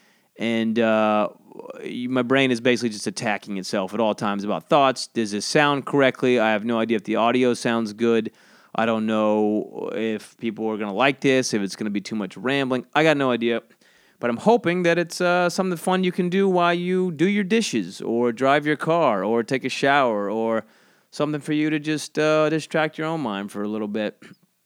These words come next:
I hope everybody is doing well out there. Uh, that's the point of the podcast, that you feel good. So, uh, oh, Atlantic City. I, I really like Atlantic City. It is, um, a lot of people I know are not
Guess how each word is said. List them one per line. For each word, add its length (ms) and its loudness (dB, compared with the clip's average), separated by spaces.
I 60 -8
hope 160 0
everybody 380 2
is 100 -2
doing 360 -6
well 260 0
out 160 -6
there. 320 0
Uh, 280 0
that's 180 -4
the 140 -8
point 320 -6
of 60 -6
the 60 -6
podcast, 540 -4
that 160 -14
you 60 -12
feel 200 -6
good. 300 -8
So, 360 -4
uh, 420 2
oh, 240 2
Atlantic 380 -2
City. 400 -4
I, 120 -4
I 160 0
really 360 4
like 240 4
Atlantic 380 -2
City. 480 -2
It 80 0
is, 260 -2
um, 520 0
a 40 -4
lot 200 2
of 80 0
people 260 -4
I 120 0
know 420 0
are 160 -2
not 420 -2